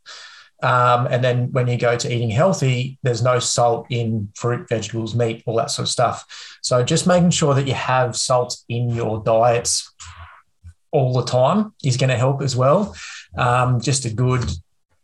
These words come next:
quality salt as well. Obviously, quality is everything. Um,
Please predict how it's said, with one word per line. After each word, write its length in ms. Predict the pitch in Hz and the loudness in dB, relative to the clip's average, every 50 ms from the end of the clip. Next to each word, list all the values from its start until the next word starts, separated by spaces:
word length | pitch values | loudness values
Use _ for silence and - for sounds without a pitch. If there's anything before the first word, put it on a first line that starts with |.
| _ _ _ - - | _ _ _ -20 -6
quality 340 | - - 127 123 120 117 120 | -2 0 2 2 2 2 0
salt 420 | - - 123 120 131 160 - - - | 0 0 2 2 2 2 0 -2 -6
as 100 | 120 107 | -4 -2
well. 360 | 117 120 131 147 165 160 - - _ _ _ _ - | 0 0 2 2 2 0 -2 -6 _ _ _ _ -4
Obviously, 480 | 131 113 117 - - 127 113 127 - _ | -4 -4 -2 -2 -2 -4 -4 -6 -8 _
quality 240 | - - 120 120 120 113 | -4 -2 0 0 0 0
is 80 | 107 | 0
everything. 440 | 120 120 120 120 143 151 175 - - - - - - - - - - - - - - - - - - _ - | 0 0 0 2 0 0 0 -2 -6 -14 -16 -16 -16 -14 -14 -14 -14 -14 -14 -14 -14 -14 -16 -16 -10 _ -2
Um, 600 | 151 151 156 160 165 160 160 156 131 - 135 | 2 2 4 4 6 6 6 6 4 4 0